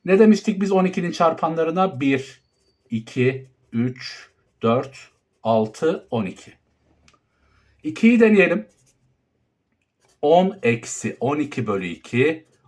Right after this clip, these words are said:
on eksi altıdan dört. Bu oldu. Üçü deneyelim. On eksi on iki bölü üç, on eksi dört, altı oldu.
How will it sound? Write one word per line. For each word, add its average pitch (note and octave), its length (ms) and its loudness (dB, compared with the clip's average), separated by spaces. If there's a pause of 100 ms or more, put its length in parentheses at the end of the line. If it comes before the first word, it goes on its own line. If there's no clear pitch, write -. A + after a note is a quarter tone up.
(140)
on D3+ 360 0
eksi G#2 420 -8
altıdan A#2 600 -2
dört. G2 400 -6 (320)
Bu F#3+ 220 4
oldu. E3 400 -2 (1500)
Üçü E3+ 220 -2
deneyelim. G3 580 2 (280)
On E3 380 -2
eksi B2 520 -8
on A#2+ 200 -4
iki D3 280 -6
bölü C3+ 280 2
üç, - 340 -10 (520)
on E3 340 2
eksi A2 540 -8
dört, D3+ 440 0 (160)
altı G#2+ 420 -4
oldu. A#2+ 520 -2